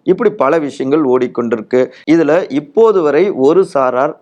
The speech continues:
தாவேக்கால திரு விஜய் கிட்ட என்ன தெரிவிக்கிறாங்கன்னா, "தனித்த செல்வாக்கு உங்களுக்கு இருக்கு,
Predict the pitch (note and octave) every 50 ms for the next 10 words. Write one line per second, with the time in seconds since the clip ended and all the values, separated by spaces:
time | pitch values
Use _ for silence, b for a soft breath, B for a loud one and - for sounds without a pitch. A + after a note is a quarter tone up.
0 | _ - C3+ D3 D#3+ D#3+ C#3+ - C#3+ C3 B2+ C#3+ C#3 - B2+ B2+ A#2 A#2+ A2 D#3
1 | D#3+ C#3 B2 - B2+ A#2+ A#2+ C#3 C#3 G#2 - A#2 A#2 A2+ G#2+ - A2+ A2+ A2+ A2+
2 | A2 A#2 A#2 A#2+ B2+ B2 B B B B B B B - C3 C#3 G3 A3+ G3+ A3
3 | - - A3+ G3+ E3+ D3 C3 B2+ - C#3 C#3 D#3 D#3+ D#3+ C#3 A#2+ G#2+ - C#3+ E3
4 | G3 - _ _ _ - C3 C3 C3 C3 B2+ B2+ - B2 B2+ B2+ A#2+ - - A#2+
5 | A#2+ A#2 -